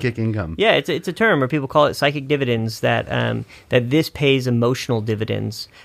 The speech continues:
Speaker 2: Uh, here's an easy example, and, and I'm not gonna say this is normative, that is always this way, but when I come across clients that paid for college themselves,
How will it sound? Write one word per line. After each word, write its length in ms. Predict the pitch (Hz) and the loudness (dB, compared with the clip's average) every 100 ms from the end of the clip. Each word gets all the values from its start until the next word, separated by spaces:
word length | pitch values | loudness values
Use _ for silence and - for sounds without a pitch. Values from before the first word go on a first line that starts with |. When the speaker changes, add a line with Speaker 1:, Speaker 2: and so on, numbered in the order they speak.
| - | -4
Speaker 2:
Uh, 120 | 170 - | -2 0
here's 280 | 185 233 226 | 4 4 4
an 60 | |
easy 240 | 202 190 185 | 2 4 2
example, 500 | 139 156 147 147 - | 4 2 2 0 0
and, 180 | 160 - | 0 0
and 140 | 160 | 0
I'm 80 | 156 | 2
not 160 | 165 175 | 2 2
gonna 160 | 160 | 0
say 160 | - 151 | 0 0
this 200 | 135 - | 0 -4
is 140 | 120 | -2
normative, 600 | 123 123 131 127 107 104 | 0 2 2 2 -2 0
that 140 | 127 117 | 0 0
is 160 | 110 - | -2 0
always 300 | 139 135 123 | 4 4 2
this 180 | 120 - | -2 -2
way, 240 | 131 160 - - _ - 127 | -2 -2 -10 -20 _ -10 -2
but 340 | - 156 170 - - | 4 6 4 0 -6
when 280 | 131 147 170 | 0 2 4
I 80 | |
come 240 | 170 170 156 | 2 0 -2
across 280 | 151 143 - | 0 -2 -2
clients 560 | - 120 151 175 - _ _ - | -2 0 -2 -6 -16 _ _ 0
that 220 | 131 - | 0 0
paid 260 | 127 139 | 0 0
for 140 | 127 123 | 0 -6
college 420 | - 127 131 123 | 0 2 2 0
themselves, 680 | 123 110 113 143 214 - | -4 -2 0 0 -2 -8